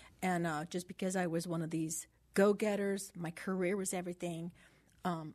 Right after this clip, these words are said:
I didn't even like kids. I actually didn't like men.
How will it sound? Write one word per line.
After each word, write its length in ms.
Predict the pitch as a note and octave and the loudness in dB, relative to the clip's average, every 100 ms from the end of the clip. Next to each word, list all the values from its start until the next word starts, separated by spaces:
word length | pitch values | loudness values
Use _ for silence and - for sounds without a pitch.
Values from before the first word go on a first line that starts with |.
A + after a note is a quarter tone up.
| G#3+ | -2
I 40 | |
didn't 180 | A3 F3 | 0 0
even 100 | C#3 | -2
like 200 | C3 - | -6 -8
kids. 360 | C3+ A2+ - - - - | -10 -8 -12 -16 -20 2
I 140 | B3+ G4 | 6 6
actually 200 | - F#3+ | 4 2
didn't 200 | F3+ F3 | 2 2
like 180 | E3 | 0
men. 320 | D#3 D#3 D3 | -2 -4 -4